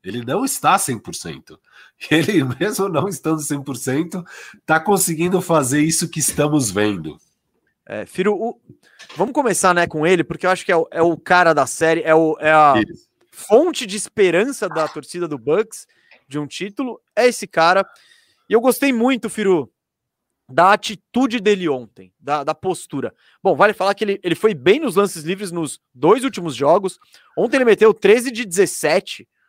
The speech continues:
Speaker 2: o que é um desempenho, isso é um desempenho bom, acho que vai pra, é, é o, muito passável. Você não é um arremessador de elite, mas você tá bem na fita, você tá bem na fita.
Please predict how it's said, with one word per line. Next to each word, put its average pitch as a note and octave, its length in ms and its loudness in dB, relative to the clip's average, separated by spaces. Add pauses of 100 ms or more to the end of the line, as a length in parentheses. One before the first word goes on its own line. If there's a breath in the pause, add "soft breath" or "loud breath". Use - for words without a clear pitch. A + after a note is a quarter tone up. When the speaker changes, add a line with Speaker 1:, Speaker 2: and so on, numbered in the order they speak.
(140)
Speaker 2:
o B2 100 -16
que - 120 -6
é D#3 80 2
um E3 240 -2
desempenho, D3 800 -6 (300 soft breath)
isso C4 240 -2
é E4+ 40 -4
um E4 40 -4
desempenho B3+ 360 0
bom, F3 360 4
acho E3 200 2
que E3 200 0
vai F3 200 4
pra, C3+ 380 0 (420)
é, C3+ 80 -6 (220)
é - 140 -4 (100)
o, A#3 180 -12
muito B3 560 0
passável. F3 540 2
Você F3 100 -2
não C4 140 0
é G#3 60 4
um F3 60 4
arremessador D#3+ 520 -2
de D3 140 -2
elite, F3+ 440 -4 (400 soft breath)
mas C#4 140 -6
você F4 80 -10
tá F#4 140 6
bem G4 140 4
na G4+ 120 6
fita, E3 420 -2
você - 140 -10
tá F3 100 0
bem G#3+ 140 0
na B3 100 -2
fita. F3+ 220 -8